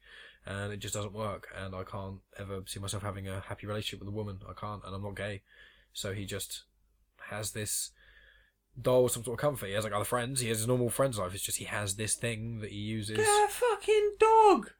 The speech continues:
Speaker 2: and have a wank. Don't get it. I like, that's like, that's gonna,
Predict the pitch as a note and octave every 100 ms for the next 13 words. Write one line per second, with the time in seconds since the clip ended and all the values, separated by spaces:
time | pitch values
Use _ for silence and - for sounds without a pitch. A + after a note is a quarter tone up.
0 | F4 G4+ G4 G4+ F#4 G4+ G#4 E4 - -
1 | - _ _ _ _ _ _ _ _ _
2 | B4 C5+ C5+ B4+ A#4 A4+ D#4 C#4+ C#4+ C#4+
3 | C#4+ D4 - - C#4 C4 - _ - _
4 | - - - - - B3+ C#4 - - A#3+
5 | A#3